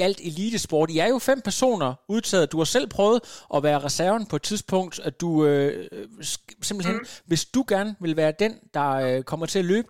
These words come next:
Speaker 1: de her vigtige finaler og kommer med, øh, som aktiv til O L, så er du nødt til at, at simpelthen slå nogle af dine rigtig gode venner af holdet. Øhm, jeg tror nok, at det, der, der har været et E M tidligere, hvor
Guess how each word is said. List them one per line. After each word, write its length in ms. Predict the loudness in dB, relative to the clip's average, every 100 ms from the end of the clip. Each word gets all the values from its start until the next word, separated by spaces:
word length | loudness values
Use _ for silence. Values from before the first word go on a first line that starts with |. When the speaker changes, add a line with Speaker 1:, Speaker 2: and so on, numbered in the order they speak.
| -6
Speaker 1:
de 100 | -4
her 80 | -2
vigtige 340 | -2 -4 -8
finaler 400 | -6 -2 -2 -2
og 100 | -2
kommer 240 | -2 -2
med, 240 | 0 0 -2 -6 -20 -8
øh, 160 | -2 -2
som 180 | -2 -4
aktiv 440 | -6 -4 0 0
til 140 | 0 0
O 200 | 2 2
L, 160 | 2 -6 _ -4
så 100 | 0
er 40 |
du 60 | 2
nødt 220 | 0 -2
til 120 | 0
at, 140 | 0 -2 -2 0
at 80 | 0 -4
simpelthen 260 | -6 -6 -4
slå 180 | -4
nogle 220 | -2 -2 -4
af 60 |
dine 160 | -4 -4
rigtig 280 | -4 -4 -4
gode 220 | -2 0
venner 240 | -2 -2 -4 -6
af 60 | -8 -6 0
holdet. 280 | 2 0 -2 -14 -20 -6
Øhm, 640 | 0 2 2 0 -6 -8 -8
jeg 80 | -4
tror 200 | 0 2
nok, 200 | 2 -2
at 140 | -4
det, 200 | -4 -2
der, 160 | -2 -4
der 160 | -4 -6
har 100 | -2
været 180 | -2
et 80 | -2 -2
E 160 | -4 -4
M 60 |
tidligere, 320 | -2 -2 -2
hvor 100 | -2